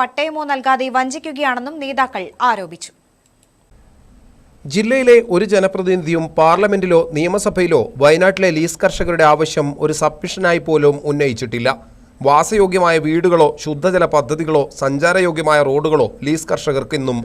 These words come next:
Speaker 2: അന്യമാണ്. വന്യമൃഗങ്ങൾ കൃഷി നശിപ്പിച്ചാൽ ഉൾപ്പെടെ സർക്കാരിൽ നിന്ന് യാതൊരു ആനുകൂല്യങ്ങളും ഇവർക്ക് ലഭിക്കുന്നുമില്ല. ആകെയുള്ള ആനുകൂല്യം കാലാകാലം രാഷ്ട്രീയ പാർട്ടികൾ തെരഞ്ഞെടുപ്പിൽ നിർത്തുന്ന പ്രതിനിധികളെ തിരഞ്ഞെടുത്തയക്കുക എന്ന അവകാശം മാത്രമാണ്. ഈ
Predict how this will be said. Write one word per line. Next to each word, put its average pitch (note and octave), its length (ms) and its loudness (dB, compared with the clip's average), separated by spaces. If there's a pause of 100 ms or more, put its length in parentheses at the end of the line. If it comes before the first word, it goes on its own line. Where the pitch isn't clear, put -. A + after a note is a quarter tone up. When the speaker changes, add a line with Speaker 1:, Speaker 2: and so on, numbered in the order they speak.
(120)
Speaker 2:
അന്യമാണ്. B2 420 -2 (760)
വന്യമൃഗങ്ങൾ B3 560 2 (120)
കൃഷി F#3+ 240 -6
നശിപ്പിച്ചാൽ G3 500 0 (120)
ഉൾപ്പെടെ F3 360 0 (140)
സർക്കാരിൽ F#3 480 0
നിന്ന് F3 180 2 (160)
യാതൊരു D#3+ 380 4
ആനുകൂല്യങ്ങളും E3 580 0 (120)
ഇവർക്ക് C#3 340 0
ലഭിക്കുന്നുമില്ല. A#2 640 -4 (760)
ആകെയുള്ള D#3 300 2 (100)
ആനുകൂല്യം D#3+ 420 0 (180)
കാലാകാലം F3 600 4
രാഷ്ട്രീയ G3 320 2
പാർട്ടികൾ F3 300 0 (100)
തെരഞ്ഞെടുപ്പിൽ E3+ 480 -4
നിർത്തുന്ന D#3 380 0
പ്രതിനിധികളെ C#3+ 540 -4 (120)
തിരഞ്ഞെടുത്തയക്കുക D3+ 920 0 (140)
എന്ന C#3 200 -2
അവകാശം C#3 400 0 (120)
മാത്രമാണ്. A2+ 460 -2 (1040)
ഈ C#3 60 2